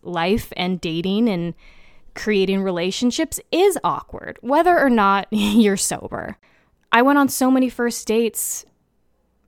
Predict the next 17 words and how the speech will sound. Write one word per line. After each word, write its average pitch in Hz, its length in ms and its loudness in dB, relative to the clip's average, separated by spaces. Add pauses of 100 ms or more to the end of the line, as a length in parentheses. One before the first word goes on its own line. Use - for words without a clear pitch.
(280)
tipsy. - 480 -4 (220)
You 180 80 -4
know, 220 300 0
I 196 100 -8
would, 202 120 -8
like, 196 140 -8
take 254 180 -4
a 233 40 -4
shot 240 460 0
before 196 320 -4
I 196 80 0
would 196 80 -2
go 202 140 0
on 202 80 2
a 185 60 0
first - 340 -6
date 202 360 -2